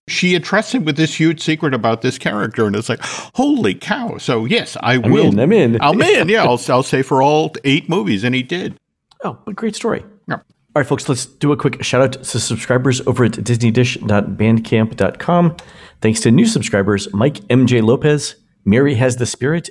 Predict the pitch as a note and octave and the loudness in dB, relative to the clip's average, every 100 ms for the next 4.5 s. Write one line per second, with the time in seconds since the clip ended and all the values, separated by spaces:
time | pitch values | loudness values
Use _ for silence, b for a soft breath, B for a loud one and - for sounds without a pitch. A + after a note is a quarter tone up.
0 | - G2+ G2+ A2 G2+ D#3+ E3 - D#3+ G2 | -2 0 0 -4 0 2 0 0 -2 -2
1 | A2+ b b b b b - C3 C#3+ A3 | -4 b b b b b -4 -2 0 0
2 | A3 A2 - G2+ - G2+ G2+ - - B2 | 2 -2 -4 -6 -2 0 -2 -4 -2 -2
3 | B2+ A#2+ D3 D#3+ - - - D3 - - | 0 0 0 -2 -6 -16 -4 -4 -2 -4
4 | B2+ D#3 - F#3 | -2 -2 0 -2